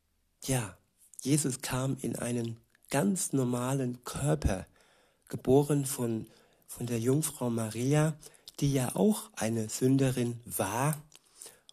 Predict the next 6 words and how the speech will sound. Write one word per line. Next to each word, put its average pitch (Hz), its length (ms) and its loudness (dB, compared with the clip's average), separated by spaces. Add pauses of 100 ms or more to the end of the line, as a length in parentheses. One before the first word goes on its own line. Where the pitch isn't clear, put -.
(160)
Und 131 280 2
insofern 127 800 2
hatte 127 300 0
er 120 460 -2
einen 110 240 -2
Körper 135 640 4